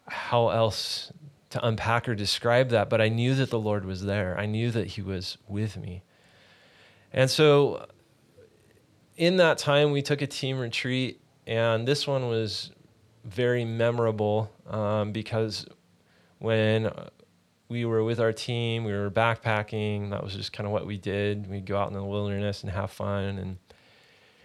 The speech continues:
we were sitting around the campfire this one evening, and one of the guys on our team spoke up and just said, "I just wanna see things happen.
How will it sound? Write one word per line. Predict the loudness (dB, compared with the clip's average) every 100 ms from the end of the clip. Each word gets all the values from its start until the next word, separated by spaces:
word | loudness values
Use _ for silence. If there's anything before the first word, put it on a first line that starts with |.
| _
we | -4
were | -2
sitting | 0 2 2
around | 2
the | 0
campfire | 0 -2 0 0 2 4 4 2 -4 -12
this | -12 -10 -6
one | -2 -2 -2 -4
evening, | -6 -6 -4 -4 -4 -6
and | -6 -2 0 0 -2 -8 -14 _ _ _ _ _ _ _ _ _ _ -2
one | 4
of | 4
the |
guys | 6 4 4
on | 2
our |
team | 0 -2 0 0 -2 -4 -8 -14 _ _ -14
spoke | -2 4 4
up | 4 2
and | 0
just | 0 0
said, | 4 4 2 -4 _ _ _ _ _ _ _ _ _ -4
"I | 2
just | 4 4
wanna | 4 2
see | 2 -2
things | -4 -6 -4
happen. | -4 -4 -6